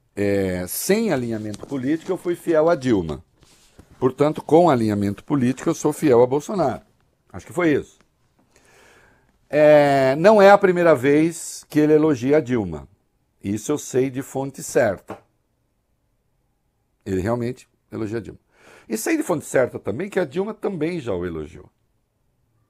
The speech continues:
Que ele teria sido muito correto na atuação, fazendo carreira,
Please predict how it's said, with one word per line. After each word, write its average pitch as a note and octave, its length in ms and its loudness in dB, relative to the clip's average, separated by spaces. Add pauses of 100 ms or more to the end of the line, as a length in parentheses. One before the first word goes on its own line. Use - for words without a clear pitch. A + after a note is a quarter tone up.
(880)
Que A2 80 -12
ele F#2+ 120 -4
teria F#2+ 240 -4
sido F#2+ 260 -12
muito G2 220 -10
correto F#2 680 -8 (840)
na F#2 140 -10
atuação, F2+ 560 -8 (240)
fazendo F#2+ 400 -8
carreira, G2 680 -6